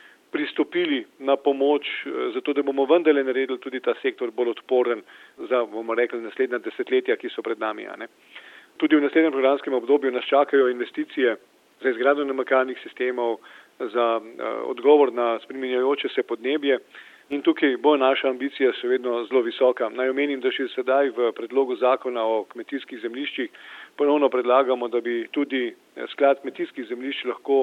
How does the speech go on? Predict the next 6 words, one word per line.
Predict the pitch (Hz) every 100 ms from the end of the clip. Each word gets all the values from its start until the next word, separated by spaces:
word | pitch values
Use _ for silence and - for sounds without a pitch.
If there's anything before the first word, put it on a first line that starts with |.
| -
ali | - 113 113
država | 113 113 123 143 127
bila | 120 120
lahko | 123 117 143
investitor | 135 123 - 151 - 131 - - - - -
pri | 135